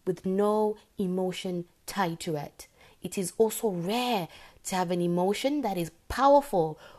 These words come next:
without thinking about it. They lead into each other. We have all heard the saying, "Where the mind leads, the body follows." They are constantly in this dance together.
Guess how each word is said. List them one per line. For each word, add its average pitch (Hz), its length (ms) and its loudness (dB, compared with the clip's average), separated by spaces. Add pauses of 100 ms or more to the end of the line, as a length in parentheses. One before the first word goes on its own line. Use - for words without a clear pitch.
(180)
without 202 460 2
thinking 220 320 -2
about 87 340 -2
it. - 240 -12 (340)
They 190 260 2
lead 214 540 -2 (100)
into 180 320 -4
each 170 200 -4
other. 151 420 -6 (500)
We 190 100 0
have 202 200 4
all 277 260 8
heard 240 200 4
the 208 120 2
saying, 185 500 0 (100)
"Where 165 120 0
the 160 100 2
mind 208 400 2
leads, 233 540 -2 (340)
the 175 80 2
body 170 320 2
follows." 147 640 -2 (320)
They 170 220 2
are 160 80 2
constantly 208 880 0 (200)
in 160 120 -6
this 156 180 -4
dance 156 840 -2 (200)
together. 147 600 -8